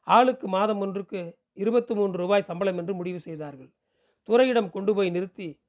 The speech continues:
அவரிடம் சொல்லி அவருடைய உத்தரவுப்படி முசே லெபோர்தனேவிடம் அவர்களை ஒப்படைத்தனர். அவர்களை தம் கப்பலில் அவர் ஏற்றிக்கொண்டார். அவர்கள் சண்டைக்கு போகிற கப்பலாயிற்று என்று பயப்பட்ட போது, "சண்டை என்பதால் பயப்பட வேண்டாம்.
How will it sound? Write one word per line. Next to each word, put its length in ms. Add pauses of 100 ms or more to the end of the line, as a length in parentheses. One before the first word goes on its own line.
(140)
அவரிடம் 460
சொல்லி 440 (260)
அவருடைய 460
உத்தரவுப்படி 760 (320)
முசே 280
லெபோர்தனேவிடம் 840 (100)
அவர்களை 320
ஒப்படைத்தனர். 600 (420)
அவர்களை 380
தம் 180
கப்பலில் 460
அவர் 220
ஏற்றிக்கொண்டார். 640 (180)
அவர்கள் 320
சண்டைக்கு 420
போகிற 300
கப்பலாயிற்று 480
என்று 420 (340)
பயப்பட்ட 420
போது, 360 (220)
"சண்டை 420
என்பதால் 440
பயப்பட 380
வேண்டாம். 460